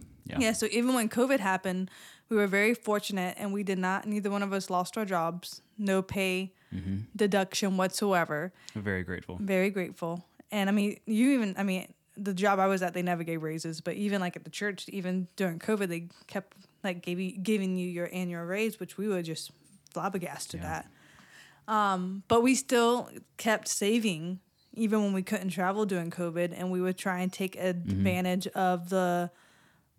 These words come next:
Speaker 2: the low, I guess, openings of everything, and we would try and do weekend trips. So I feel like traveling can be as big or little as you choose to make it. Like, y-, some people don't like the grandiose. Like, that twelve-hour flight to Japan,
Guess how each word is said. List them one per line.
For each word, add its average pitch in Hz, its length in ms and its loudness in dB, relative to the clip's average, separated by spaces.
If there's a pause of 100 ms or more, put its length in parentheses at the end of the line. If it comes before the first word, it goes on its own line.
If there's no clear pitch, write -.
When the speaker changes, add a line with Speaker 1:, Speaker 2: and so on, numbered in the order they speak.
(500)
Speaker 2:
the 202 160 4
low, 190 500 6
I 185 160 0
guess, 180 360 -4 (100)
openings 240 500 2
of 247 80 4
everything, 262 380 2
and 202 100 2
we 190 60 0
would 185 120 0
try 208 140 -2
and 185 80 0
do 180 120 -2
weekend 175 420 -4
trips. - 440 -10
So 208 220 2
I 220 140 4
feel 311 220 2
like 254 200 2
traveling 214 500 2
can 208 140 -2
be 196 180 0
as 175 160 -2
big 190 540 0 (580)
or 214 160 4
little 202 380 2
as 185 320 2
you 190 60 0
choose 185 300 -2
to 170 80 -4
make 180 260 2
it. 170 80 0
Like, 196 160 0
y-, 240 180 -6
some 285 220 2
people 302 260 4
don't 226 220 2
like 208 220 0
the 208 120 0
grandiose. 180 560 -2
Like, 180 160 -8
that 214 200 0
twelve-hour 233 600 2 (600)
flight 214 280 0
to 202 60 -6
Japan, 220 480 0